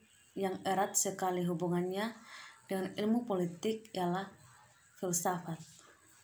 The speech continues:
Filsafat ialah usaha untuk secara rasional dan sistematis mencari pemecahan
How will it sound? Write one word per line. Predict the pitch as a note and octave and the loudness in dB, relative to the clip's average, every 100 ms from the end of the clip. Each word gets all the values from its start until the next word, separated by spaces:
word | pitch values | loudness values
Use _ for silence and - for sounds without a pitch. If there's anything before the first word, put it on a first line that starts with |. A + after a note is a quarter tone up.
| _ _ | _ _
Filsafat | A3 - C4+ C4+ D#4+ - | 0 2 2 2 0 0
ialah | G3 F3 E3+ F#3 - - - | -2 2 2 0 -6 -16 -4
usaha | A3 C4+ C4 - | 0 2 2 0
untuk | G#3+ G#3 F#3+ | -2 -2 -4
secara | F#3+ F#3+ G#3+ A3+ | -4 0 0 0
rasional | G3 E3+ E3+ D#3+ F3 E3+ - - - | 0 0 2 0 -2 -8 -18 -20 -6
dan | G#3 G3+ | -4 0
sistematis | A#3 - G3 F#3 E3+ E3+ A3+ - - - - | 0 0 0 -2 -2 -4 -4 -6 -10 -20 -4
mencari | G3 G3 B3 A#3+ C#4 - - - - _ | -2 2 4 4 2 -2 -12 -20 -20 _
pemecahan | G3 F#3+ F3+ E3+ G3 G#3+ A#3+ | -2 -2 -2 -2 -2 0 -4